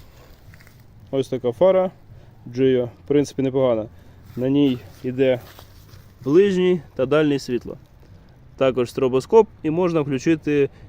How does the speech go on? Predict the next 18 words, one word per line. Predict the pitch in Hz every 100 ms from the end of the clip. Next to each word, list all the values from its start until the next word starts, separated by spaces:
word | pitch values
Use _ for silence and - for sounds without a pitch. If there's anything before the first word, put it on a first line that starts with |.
| -
і | 131
те, | 120 160 151
і | 131
інше. | 123 104 - - -
Максимальна | 123 117 139 143 139
потужність. | 131 127 110 98 - - - - -
Видає | 123 135 156 180
тисячу | - 151 135 -
люменів. | 123 110 104 - - - - - - -
Батарейка, | 117 147 190 175 170
здається, | 143 139 151 139
чотири | 120 - 147
чотириста | 127 139 127 123
міліампер. | 120 113 101 82 - - - - - - - - - - - - -
Далі | 127 143 135 117 - - -
поставив | 127 - 170 170 165 143 -
ось | 143 147
такий | 139 - 147